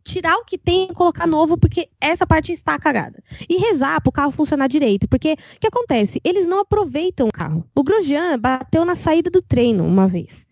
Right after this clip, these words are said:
No classificatório, eles não, não capitalizam, às vezes danificam o carro nas primeiras voltas. Então, sabe, eu acho que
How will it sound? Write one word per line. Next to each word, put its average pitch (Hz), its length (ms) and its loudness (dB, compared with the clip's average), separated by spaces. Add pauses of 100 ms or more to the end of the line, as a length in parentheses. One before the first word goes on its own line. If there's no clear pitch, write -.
No 302 180 2
classificatório, 269 960 0 (160)
eles 302 320 2
não, 359 500 -2 (160)
não 302 200 4
capitalizam, 311 920 0 (360)
às 294 240 -2
vezes 320 260 -4
danificam 311 560 0
o 277 40 0
carro 320 300 2
nas 320 180 0
primeiras 320 600 0
voltas. 233 720 -4
Então, 392 340 2
sabe, 277 680 0
eu 320 140 2
acho 381 240 -2
que 403 240 0